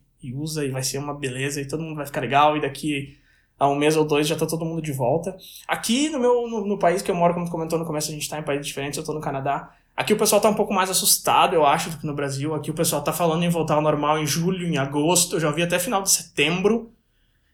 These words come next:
Então acho que o pessoal tá bem mais assustado aqui do que aí. O que eu não sei se é uma coisa boa ou ruim. Eu tenho visto gente falando que quer voltar pra rua, tem gente falando que quer ficar em casa. Enfim, eu definitivamente não vou entrar nesse ponto, porque já virou uma discussão super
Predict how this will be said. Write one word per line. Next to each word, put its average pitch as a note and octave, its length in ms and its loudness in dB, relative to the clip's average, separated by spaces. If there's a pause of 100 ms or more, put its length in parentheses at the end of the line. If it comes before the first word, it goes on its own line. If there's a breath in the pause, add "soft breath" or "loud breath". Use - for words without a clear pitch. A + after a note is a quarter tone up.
(260)
Então E3+ 120 4
acho E3 120 4
que - 40 -10
o - 40 -14
pessoal F3+ 180 2
tá F3+ 80 2
bem D#3+ 100 2
mais D#3+ 140 0
assustado D#3 340 0
aqui D#3+ 220 -4
do E3 80 -8
que - 160 -4
aí. C#3+ 500 0
O E3+ 100 -6
que - 100 2
eu E3+ 40 6
não E3 60 6
sei - 140 4
se - 40 2
é F#3 40 0
uma E3+ 80 -2
coisa F3+ 160 2
boa F3 180 0
ou D#3+ 80 2
ruim. B3 480 0
Eu - 60 -16
tenho E3+ 180 -2
visto E3+ 300 -4
gente E3+ 280 -4
falando E3 360 -2
que D#3 180 -6
quer D3+ 180 0
voltar D3+ 280 -2
pra D3 100 -2
rua, B3+ 240 4
tem G#3 100 2
gente F3 200 -4
falando E3+ 240 -2
que - 60 -18 (200)
quer D3+ 140 0
ficar C3+ 140 -6
em C3+ 40 -8
casa. G#3 400 2 (100)
Enfim, D#3+ 420 -4
eu F3 280 -4
definitivamente G3 1080 0
não G#3 400 2
vou A#3 100 2
entrar G#3 260 4
nesse G3 200 -4
ponto, G3 340 -2 (100)
porque - 140 -8
já F3+ 120 6
virou E3+ 180 4
uma G3 100 2
discussão F#3+ 380 0
super G3+ 360 0